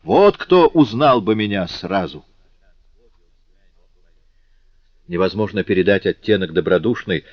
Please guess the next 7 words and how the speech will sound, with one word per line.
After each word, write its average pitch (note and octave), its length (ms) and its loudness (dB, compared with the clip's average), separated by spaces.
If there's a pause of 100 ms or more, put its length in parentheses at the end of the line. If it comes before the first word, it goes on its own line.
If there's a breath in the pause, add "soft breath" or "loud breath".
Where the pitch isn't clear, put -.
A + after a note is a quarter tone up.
(300 soft breath)
и G#2 100 0
безнадёжной F#2+ 800 0
грусти, A#2 580 -4 (320 soft breath)
прозвучавшей F2 800 -2
в D#2+ 40 -4
этих E2 240 -6
словах. D#2 500 -6